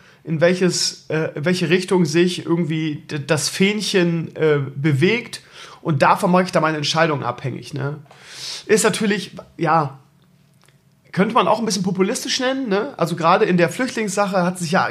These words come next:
anfangs ganz groß zurückgehalten.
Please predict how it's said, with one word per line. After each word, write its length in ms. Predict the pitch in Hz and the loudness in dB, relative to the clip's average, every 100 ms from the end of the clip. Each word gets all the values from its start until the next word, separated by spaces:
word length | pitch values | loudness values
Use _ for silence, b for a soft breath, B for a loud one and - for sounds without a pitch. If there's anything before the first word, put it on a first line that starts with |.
| - | -4
anfangs 500 | - 208 190 175 170 | -4 -2 -2 -4 -2
ganz 400 | 196 208 285 277 | 0 0 0 -6
groß 320 | - 226 254 - | -4 -4 -4 -4
zurückgehalten. 880 | 208 226 214 220 233 226 247 269 | -6 -4 -2 0 0 -4 -14 -16